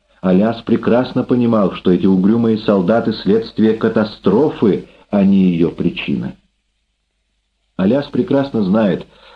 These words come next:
что это такие же, точно такие же солдаты, как и те, которые в другом месте сегодня еще идут на смерть. Ведь за последние две недели сто пятьдесят тысяч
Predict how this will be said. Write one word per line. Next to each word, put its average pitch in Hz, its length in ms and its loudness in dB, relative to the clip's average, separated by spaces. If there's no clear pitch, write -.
что - 240 -2
это 110 280 0
такие 117 560 0
же, 110 160 -2
точно 123 480 0
такие 95 540 0
же 87 140 -2
солдаты, 92 600 0
как 90 240 -2
и - 80 0
те, 104 220 0
которые 92 400 2
в 80 80 -4
другом 92 480 2
месте 107 360 0
сегодня 104 500 2
еще 98 380 0
идут 87 280 0
на 90 120 0
смерть. - 560 -4
Ведь 82 140 -6
за 92 80 -2
последние 110 540 0
две 104 160 2
недели 98 480 0
сто 165 200 0
пятьдесят 143 720 -2
тысяч 120 500 0